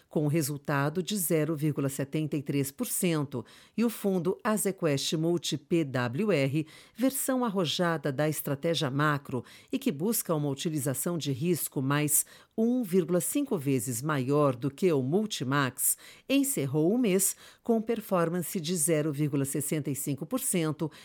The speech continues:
acumulando retorno de treze vírgula noventa por cento no ano, equivalente a cento e oitenta e dois por cento do C D I.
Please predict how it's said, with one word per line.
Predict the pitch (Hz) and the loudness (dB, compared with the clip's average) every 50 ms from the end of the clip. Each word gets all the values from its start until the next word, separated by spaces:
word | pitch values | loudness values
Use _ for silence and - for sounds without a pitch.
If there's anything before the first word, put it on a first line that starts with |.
| - - - - | -20 -10 -6 -4
acumulando | 233 226 - 214 208 202 185 180 165 156 147 | -4 -2 -2 0 0 0 0 0 0 -2 -2
retorno | 143 147 139 - - 180 170 151 156 143 139 | -2 -4 -4 -2 0 0 2 2 2 0 0
de | 127 113 143 143 | -2 -2 -4 -6
treze | - - - 170 160 180 226 233 220 240 - - - | -4 -2 0 2 2 2 2 2 0 -2 -6 -8 -6
vírgula | 170 156 165 151 127 139 135 131 | -2 0 0 0 2 0 0 0
noventa | 123 123 113 104 147 185 220 214 214 | 0 -2 -2 -2 -2 -2 -2 -2 -4
por | 156 - 147 | -6 -6 -6
cento | - - - 147 135 123 113 - 151 | -6 -4 -4 -2 -2 -4 -4 -4 -2
no | 151 226 254 226 | 0 2 4 4
ano, | 180 190 220 196 143 117 - - - - - _ - | 4 4 4 2 0 -2 -6 -12 -20 -20 -20 _ -2
equivalente | 269 269 277 285 240 254 240 214 196 208 220 220 214 220 - 233 - - - | -2 0 0 0 0 0 0 2 2 2 0 0 -2 -4 -4 -6 -6 -6 -4
a | 202 190 | -4 -4
cento | - - - - - 277 294 294 285 - | -4 -4 -4 -2 0 0 0 0 0 -2
e | |
oitenta | 185 156 - 196 208 214 214 190 | -4 -2 -2 -2 -2 -2 -2 -2
e | 165 | -2
dois | 143 156 156 151 151 | 0 0 0 0 -2
por | - - 262 240 | -6 -8 -8 -6
cento | - - - - 202 208 240 247 - 233 | -4 -2 0 2 2 2 2 0 -2 -4
do | 196 175 190 | -4 -2 -4
C | - - - 190 160 | -2 0 2 2 2
D | 175 160 | 2 2
I. | 143 120 107 98 - - | 2 0 -2 -4 -6 -10